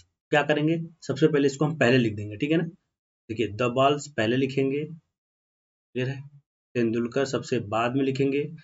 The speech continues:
तेंदुलकर के ब-, लिखने के पहले हम लोग by का प्रयोग कर देंगे, ठीक है ना?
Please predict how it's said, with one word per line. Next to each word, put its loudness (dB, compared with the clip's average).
तेंदुलकर 6
के 2
ब-, -2
लिखने -2
के 2
पहले 0
हम -4
लोग 2
by 4
का 0
प्रयोग -8
कर -10
देंगे, -8
ठीक 2
है 8
ना? 0